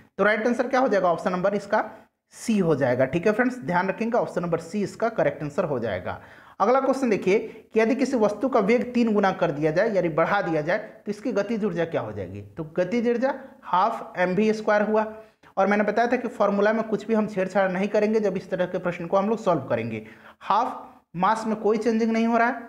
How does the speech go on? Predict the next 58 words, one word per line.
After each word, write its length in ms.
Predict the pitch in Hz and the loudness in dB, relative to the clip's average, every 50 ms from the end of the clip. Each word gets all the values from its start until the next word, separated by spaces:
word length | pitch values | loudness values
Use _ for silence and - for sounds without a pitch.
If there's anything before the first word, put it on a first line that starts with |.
| - - | -18 -18
तो 100 | - - - | -12 -4 -2
एम 180 | 180 185 190 | 0 2 2
रहने 280 | 190 220 233 185 196 220 | 2 2 2 2 2 0
दीजिए, 300 | 214 233 226 208 233 262 277 - - - - - _ _ _ _ _ _ _ | 0 0 -2 -2 -2 -4 -6 -8 -12 -20 -20 -20 _ _ _ _ _ _ _
तीन 220 | - 254 269 262 226 | 0 2 4 4 4
गुना 180 | 226 233 247 | 4 2 2
गतिज 360 | 254 214 196 185 208 202 185 | 2 0 0 0 0 -2 -2
ऊर्जा 220 | 190 185 180 190 190 | -2 -2 0 0 0
को 160 | 185 254 240 | 0 0 0
बढ़ा 300 | 190 170 180 180 185 170 | 0 0 0 2 0 0
दिया 200 | 139 135 131 120 | 0 0 -2 -2
जा 100 | 120 120 | -2 -4
रहा 120 | 110 120 | -4 -4
है 60 | 131 156 | -2 -2
यानी 200 | 170 196 214 220 | -2 -2 -2 -4
कि 120 | - 226 | -6 -8
तीन 340 | 214 - - - 240 247 240 | -10 -8 -6 -4 -2 0 0
वी 260 | 208 208 214 220 214 | 0 0 0 0 0
स्क्वायर 260 | 214 214 - 214 208 202 | 0 0 0 0 2 2
हो 80 | 196 | 2
जाएगा 220 | 202 202 190 190 196 | 2 2 2 2 0
तो 120 | 196 196 | 0 -2
नौ 320 | 170 175 185 196 214 196 - | -4 -2 0 0 2 2 0
वी 260 | 170 180 185 180 160 | 0 0 0 0 -2
स्क्वायर 280 | - - - 131 117 110 | -2 -2 -4 -4 -2 -2
हो 120 | 104 110 | -4 -6
जाएगा। 280 | 101 104 104 101 101 - - - - _ _ _ _ _ - | -6 -6 -6 -8 -10 -12 -14 -20 -20 _ _ _ _ _ -8
हमको 240 | - 180 185 180 240 | -8 -4 -2 0 0
फॉर्मूला 380 | 233 226 220 214 214 233 240 240 | 0 2 0 2 2 2 2 2
निकाल 320 | 240 233 233 220 208 208 | 2 0 0 0 0 2
देना 200 | 190 190 165 151 | 0 0 2 0
है 60 | 143 135 | 2 2
बाहर, 160 | 139 135 135 | 2 0 2
हाफ 440 | - - 185 196 208 214 214 - - | 2 2 2 2 2 0 -2 -2 -2
एम 120 | 190 185 | -2 0
वी 160 | 185 202 202 190 | 2 2 0 0
स्क्वायर 260 | 196 - 202 190 185 | 0 0 0 0 2
हमने 200 | 180 190 185 180 | 0 0 -2 -2
इसमें 180 | 180 180 180 | -4 -4 -6
से 100 | 170 - | -8 -6
निकाल 280 | 175 175 170 196 214 220 | -6 -2 0 0 2 2
दिया, 220 | 214 220 233 254 - - - - - _ | 2 2 0 0 -2 -6 -12 -20 -10 _
बचा 220 | - 180 185 - - | -2 0 0 0 0
कितना? 340 | - - 190 - 160 151 147 | 0 -2 -2 -2 -2 -2 0
नौ 220 | 160 165 180 202 | 0 2 2 2
बचा, 240 | 190 196 196 202 220 | 2 2 0 0 0
तो 120 | 220 214 | -2 -2
नौ 200 | 190 180 175 185 | -2 0 0 2
को 120 | 185 185 180 | 2 2 0
बाहर 280 | 165 170 156 202 226 | 2 2 2 0 0
कर 160 | 214 226 208 | 0 -2 -2
दीजिए 500 | 190 185 196 180 220 233 - - - - _ 175 | -2 -4 -4 -4 -4 -6 -6 -10 -20 -12 _ -4
यानी 140 | 175 196 | -2 -2
कि 120 | - - 190 | -2 -2 -2
नौ 220 | 180 175 170 165 | 0 0 2 2
गुना 220 | 156 147 147 139 123 | 2 0 -2 -2 -2
बढ़ 160 | 110 110 107 | -4 -4 -4
गया। 280 | 104 98 98 98 87 | -6 -6 -8 -8 -10